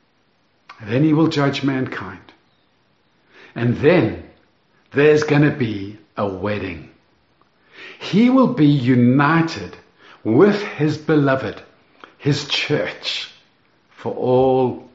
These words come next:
eternity. Now notice in this text that the bride will be ready. She will be wearing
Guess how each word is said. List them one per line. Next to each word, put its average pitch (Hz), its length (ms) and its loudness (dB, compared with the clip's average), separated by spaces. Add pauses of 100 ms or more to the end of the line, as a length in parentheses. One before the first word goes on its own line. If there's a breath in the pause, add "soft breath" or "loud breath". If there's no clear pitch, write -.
(100)
eternity. 104 880 -8 (2000 loud breath)
Now 131 140 0
notice 147 480 2
in 131 160 4
this 120 180 -2
text - 460 -4
that 120 320 -4 (760 loud breath)
the 131 100 0
bride 165 800 0
will 147 360 2
be 135 260 -4
ready. 131 680 -4 (1000 loud breath)
She - 300 -2
will 240 200 6
be 196 180 4
wearing 143 640 2